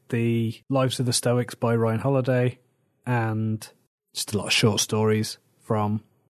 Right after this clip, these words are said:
places like Lightspeed Magazine and Clark's World. And I would say that they've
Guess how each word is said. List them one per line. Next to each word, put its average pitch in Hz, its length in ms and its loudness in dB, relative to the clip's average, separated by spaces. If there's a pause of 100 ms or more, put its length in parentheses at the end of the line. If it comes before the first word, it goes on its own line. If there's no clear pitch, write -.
(200)
places - 240 -4
like 120 140 2
Lightspeed 127 460 0
Magazine 120 420 0
and 113 80 0
Clark's 123 360 -2
World. 120 360 0 (480)
And 196 80 2
I - 20 4
would 139 100 2
say 123 200 2
that 120 160 -2
they've 113 340 -2